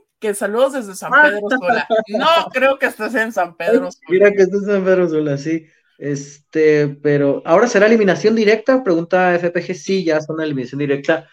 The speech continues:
Speaker 1: Y penales.
Speaker 2: Dieciséis, muchos de final. <laughs> Un putero de equipos, sí,
Speaker 1: Treinta y dos equipos en fase eliminatoria. Trágate esa, trágate.
Speaker 2: Oscar Ruiz, él sí es de allá. Saludos desde la comarca lagunera.
Speaker 1: Saludos.
Speaker 2: Tocayo, es mi tocayo.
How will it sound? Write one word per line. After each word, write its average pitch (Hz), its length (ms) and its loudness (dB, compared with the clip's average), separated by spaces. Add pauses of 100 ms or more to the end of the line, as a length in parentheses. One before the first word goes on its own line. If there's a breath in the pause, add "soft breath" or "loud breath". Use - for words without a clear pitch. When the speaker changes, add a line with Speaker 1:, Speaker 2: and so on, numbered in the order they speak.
(460 soft breath)
Speaker 1:
Y 190 100 -16
penales. 175 380 2
Speaker 2:
Dieciséis, 160 380 2
muchos 202 420 4
de 220 100 4
final. 175 500 2 (140)
<laughs> - 140 -14
Un 180 240 -4
putero 190 580 -2
de 160 80 -4
equipos, 185 380 -8
sí, 226 160 -2
Speaker 1:
Treinta 202 200 -2
y 233 120 -2
dos 262 260 -6
equipos - 520 -10
en 262 140 -16
fase 247 280 -16
eliminatoria. 208 880 -12
Trágate 196 720 -8
esa, - 360 -20 (140)
trágate. 220 400 -10
Speaker 2:
Oscar 226 240 4
Ruiz, 208 460 4
él 143 180 0
sí 147 80 -2
es 151 120 0
de 151 80 4
allá. 151 420 0
Saludos 127 300 -4 (100)
desde 123 80 -4
la 110 120 -8
comarca 117 460 -6
lagunera. 117 420 -4
Speaker 1:
Saludos. - 260 -6
Speaker 2:
Tocayo, 139 280 -4
es - 220 -12
mi 139 120 -10
tocayo. 123 420 -8